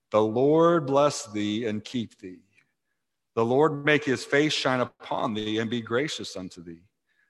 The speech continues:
The Lord lift up his countenance on thee and give thee peace. And they shall put my name upon the children of Israel, and I will bless them."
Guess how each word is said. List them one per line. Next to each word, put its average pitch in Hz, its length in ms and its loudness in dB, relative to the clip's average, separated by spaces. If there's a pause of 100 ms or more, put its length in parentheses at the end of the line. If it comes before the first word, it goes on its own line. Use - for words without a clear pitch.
(200)
The 104 80 -6
Lord 135 300 4
lift 139 260 0
up 135 160 2
his 120 280 -2
countenance 101 600 -6 (300)
on 104 160 -6
thee 92 340 -6
and 101 240 -6
give 123 380 0
thee 113 280 -2
peace. 95 680 -12 (640)
And 98 120 -6
they 117 160 4
shall 101 260 0
put 156 300 0
my 143 240 2
name 107 360 -2
upon 113 380 -4
the 113 80 -4
children 117 340 -4
of 107 80 -4
Israel, 85 520 -8 (600)
and 78 160 -14
I 87 640 -8 (640)
will 90 100 -12
bless 80 320 -12
them." - 160 -20